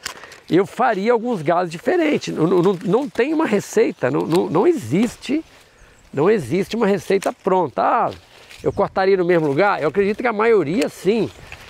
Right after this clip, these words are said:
mas a velocidade da poda e a visão é que você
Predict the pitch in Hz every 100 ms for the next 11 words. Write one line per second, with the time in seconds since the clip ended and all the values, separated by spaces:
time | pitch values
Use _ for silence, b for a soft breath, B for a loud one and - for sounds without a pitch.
0 | - 123 156 170 165 139 160 147 220 -
1 | 240 208 160 196 185 127 127 156 - 160
2 | 160 143 117 98 - - B B B -
3 | - 143 151 143 185 131 143 233 208 180
4 | - 196 247 - 180 208